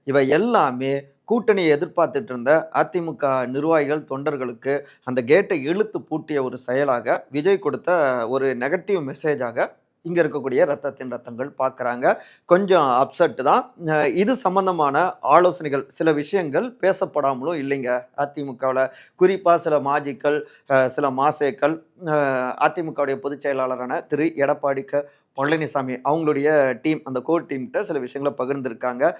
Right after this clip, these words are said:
நாம எந்த அளவுக்கு சட்டமன்றத்துல கரூர் கூட்ட நெரிசல் துயர சம்பவம் ஒட்டி நம்ம பேசணும். அ, ஒரு வகையில அதுக்கு, அது விஜய்க்கான ஆதரவான ஒரு வாய்ஸ் தான்.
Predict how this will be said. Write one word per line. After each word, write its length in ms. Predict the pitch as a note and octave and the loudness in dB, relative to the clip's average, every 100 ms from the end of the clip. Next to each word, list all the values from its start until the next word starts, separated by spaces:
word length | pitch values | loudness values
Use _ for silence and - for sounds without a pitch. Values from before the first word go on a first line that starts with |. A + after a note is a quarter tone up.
| - _ | -14 _
நாம 540 | C3 C#3 D3 C#3 C3 B2 | 4 4 4 0 0 -2
எந்த 320 | B2+ D#3 E3 | -2 2 4
அளவுக்கு 320 | D#3 D#3+ F3+ E3+ D3 C3+ B2+ B2+ | 4 2 2 4 4 4 -2 -2
சட்டமன்றத்துல 840 | C3 D#3 D3 C3 B2+ - C3 D3+ - - _ C#3 | -2 -2 -2 -6 -8 -2 0 0 0 -16 _ 2
கரூர் 280 | C#3+ D#3+ | 4 2
கூட்ட 280 | - D#3 D3+ | -2 -6 -4
நெரிசல் 340 | C#3 B2+ D3 A#2+ | -6 -6 -6 -4
துயர 260 | C#3+ D3 | -2 -2
சம்பவம் 380 | C#3+ B2 B2 A#2+ | -2 -8 -8 -8
ஒட்டி 520 | A#2+ A#2 D3 F#3+ - | -10 -8 -4 -4 -6
நம்ம 340 | - C3 C#3 C3+ | -6 -4 -4 -2
பேசணும். 520 | C3+ C#3+ C#3+ B2+ G#3+ - _ _ | 0 0 -2 -2 -2 -4 _ _
அ, 140 | C3+ C3 | 0 6
ஒரு 320 | D3+ G3+ F#3 | 8 8 6
வகையில 400 | C3+ C3+ D#3 F3+ | 2 2 2 2
அதுக்கு, 720 | C#3 D3 D3 C#3 C3+ C3 C3 | 0 -2 -2 0 0 0 2
அது 360 | C#3 C#3+ C#3 C3 | 2 4 4 2
விஜய்க்கான 760 | C#3+ E3+ F#3+ F3 C#3+ C3+ A3 - | 0 2 2 0 -2 -2 -4 -6
ஆதரவான 880 | B2+ C#3+ D#3+ D#3 C3+ B2+ C3 D3+ C3 | 0 2 4 2 -2 -4 -4 -4 -4
ஒரு 200 | C3+ C#3+ | -2 -2
வாய்ஸ் 400 | B2 C3+ C3+ | 0 0 0
தான். 100 | - | -2